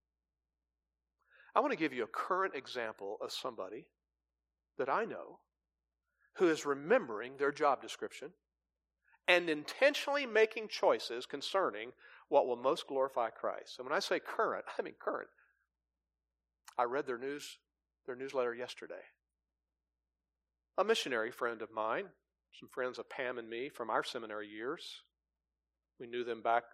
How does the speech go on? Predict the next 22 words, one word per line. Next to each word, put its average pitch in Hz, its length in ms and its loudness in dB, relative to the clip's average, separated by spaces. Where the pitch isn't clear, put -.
then 120 320 -2
and 107 100 -14
stayed 127 300 -2
friends 127 260 -6
with 127 120 0
them 120 100 -6
through 135 160 -4
the 123 100 -8
years 143 480 4
and 117 120 -12
received 127 360 -6
their 123 120 -2
newsletters 131 680 2
and 107 140 -12
pray 147 180 4
for 143 140 -4
them. 151 340 4
Their 123 120 0
names 135 320 -2
are 117 60 -4
Bruce 139 460 0
and 123 100 -8